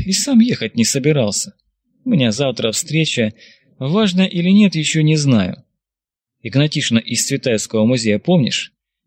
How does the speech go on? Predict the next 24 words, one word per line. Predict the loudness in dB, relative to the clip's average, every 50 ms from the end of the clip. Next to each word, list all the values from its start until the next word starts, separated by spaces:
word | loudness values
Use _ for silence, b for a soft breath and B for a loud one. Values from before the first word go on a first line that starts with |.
| _ -14
Я | -8 -2 -2 0 0 0
в |
его | 0 0 2 0 0
фонде | 0 0 2 4 4 4 4 2 -4
свой | -2 0 0 2
номер | 2 4 4 2 2 -2
телефона | -2 -2 0 0 0 0 2 2 2 2 2
оставил, | 0 -2 -2 -4 -2 0 0 0 -2 B B B B B B B B _ 0
но | 2 4 4
не | 4 4 4
служебный, | 2 -2 -2 0 0 0 0 2 2 2 2 2 0 -4
а | -6 -4 -4 -6
который | -2 -4 -4 0 0 0 2 2
в | 2
общежитии. | 2 0 0 -2 0 0 0 0 -2 -2 -6 -10 -10 -14 -16 _ _ _ _ _ _ _ _ _ _
Вчера | -12 -8 -6 -4 -4 -4 -4
позвонили. | -4 -2 -2 0 2 4 4 6 6 4 4 2 0 -4 -8 -16 _ _ _ _ _ _ _ _ _ _ _ _
Кто-то | _ _ -6 -6 -6 -2 -2 0
меня | 0 0 0 -2 -4 -6
очень | -6 -6 -4 -2 0 0 -2 -2
хочет | -2 -2 -4 -2 -2 -4 -4 -2
видеть". | -2 0 0 0 -2 -4 -8 -8 -10 -10 _ _ _ _ _ _ _ _ _ _ _ _ _ _ _ _ _ _ _ _ _ _ -14
"Револьвер | -10 -4 -4 -2 0 0 0 0 0 0 0
возьми", | 0 0 0 0 2 2 2 2 2 -2